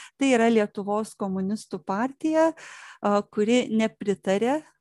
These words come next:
atsiskyrimui nuo T S K P ir toliau dirbo arba savo veiklą vykdė remdamasi T S K P platforma.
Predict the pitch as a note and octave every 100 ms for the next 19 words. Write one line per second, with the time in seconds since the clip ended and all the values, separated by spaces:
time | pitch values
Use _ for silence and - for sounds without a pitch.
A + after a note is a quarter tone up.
0 | _ - A#3+ - C4 - C4+ C4 C4+ C4+
1 | C4 A#3+ B3 A#3+ - B3+ A#3+ - - A#3
2 | A#3 B3 A#3+ A#3+ - _ C4+ - B3 G#3
3 | G#3 A3 A3 G3 F3+ G3+ G#3 G#3 G3 F#3
4 | F#3 F3+ - G3+ G3 F#3+ F3+ F#3+ F#3+ F3
5 | E3+ F3+ F3 F3+ E3+ F3 F3 E3+ E3 F3+
6 | - E3 - F3 E3+ - E3+ - E3 D#3+
7 | F3 E3+ - F3 D#3+ D#3+ -